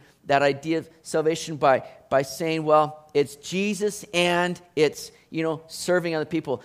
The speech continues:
It's Jesus and going on missions trips. It's Jesus and making sure you do your recycling properly, separating the paper from the tin and stuff like that."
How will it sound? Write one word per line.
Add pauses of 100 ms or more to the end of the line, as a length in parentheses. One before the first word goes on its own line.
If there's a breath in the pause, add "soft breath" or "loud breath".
(120 loud breath)
It's
Jesus (240 soft breath)
and (220 loud breath)
going
on
missions
trips.
It's
Jesus
and (180 loud breath)
making
sure
you
do
your
recycling
properly,
separating
the
paper
from
the
tin
and
stuff
like
that."